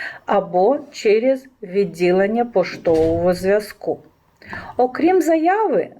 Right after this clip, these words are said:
заповнюється декларація про доходи та витрати осіб, які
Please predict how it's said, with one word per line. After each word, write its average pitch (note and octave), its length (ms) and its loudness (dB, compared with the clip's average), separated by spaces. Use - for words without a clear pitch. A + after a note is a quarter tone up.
заповнюється G3+ 800 0
декларація B3+ 800 0
про E3+ 220 -2
доходи F3 680 0
та G3 120 0
витрати F#3 500 0
осіб, F#3+ 460 -2
які F#3 640 -2